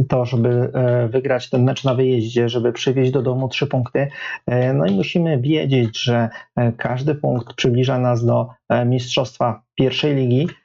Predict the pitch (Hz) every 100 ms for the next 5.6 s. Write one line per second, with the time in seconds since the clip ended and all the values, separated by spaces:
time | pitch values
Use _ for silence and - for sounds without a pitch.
0 | - - - - - 135 127 131 127 123
1 | 120 117 - - 120 123 120 120 117 117
2 | 113 113 117 110 - 123 - - 117 127
3 | 123 101 - 110 110 110 _ _ _ _
4 | _ _ _ - 123 139 120 120 127 117
5 | 147 135 135 - 113